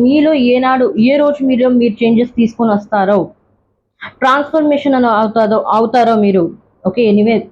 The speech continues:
తెలుగు మిస్టేక్స్ వస్తే సారీ, ట్రాన్స్‌ఫర్మేషన్ అనేది మీలో మీకు జరుగుతుందో, మార్పు అనేది వస్తుందో, ఆటోమేటిక్‌గా, ఆటోమేటికల్లీ మీరు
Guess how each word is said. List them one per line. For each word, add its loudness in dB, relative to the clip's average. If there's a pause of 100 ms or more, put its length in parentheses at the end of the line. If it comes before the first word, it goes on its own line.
(220)
తెలుగు 2
మిస్టేక్స్ -2
వస్తే -10
సారీ, 0 (560)
ట్రాన్స్‌ఫర్మేషన్ 0
అనేది 2
మీలో 2
మీకు 0
జరుగుతుందో, 2 (840)
మార్పు 0
అనేది 0
వస్తుందో, 0 (540)
ఆటోమేటిక్‌గా, 0 (220)
ఆటోమేటికల్లీ 0 (100)
మీరు 2